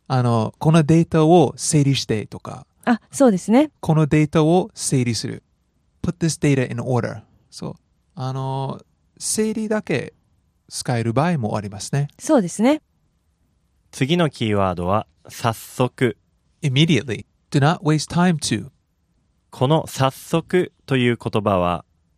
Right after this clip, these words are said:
Speaker 3: couldn't wait to start somethingというようなニュアンスがあるので、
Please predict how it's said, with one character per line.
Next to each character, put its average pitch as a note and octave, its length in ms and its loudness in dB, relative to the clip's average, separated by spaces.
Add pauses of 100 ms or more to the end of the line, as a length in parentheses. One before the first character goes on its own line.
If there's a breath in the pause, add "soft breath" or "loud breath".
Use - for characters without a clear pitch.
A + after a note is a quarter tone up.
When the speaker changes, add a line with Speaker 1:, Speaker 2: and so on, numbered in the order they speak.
(200)
Speaker 3:
couldn't E3 460 0
wait A#2 380 0 (120)
to A2 100 -6
start C3+ 360 -2
something G2 580 -4 (460)
と A#2 140 -6
い A#2+ 200 0
う - 20 0
よ A#2 140 0
う A2 40 -2
な C3 120 0
ニ B2 140 0
ュ A2+ 40 2
ア A2 80 2
ン G2+ 40 -4
ス A2 120 -8
が G2 140 0
あ F#2+ 40 -2
る F2+ 80 -6
の D#2+ 160 -8
で、 F#2 280 -4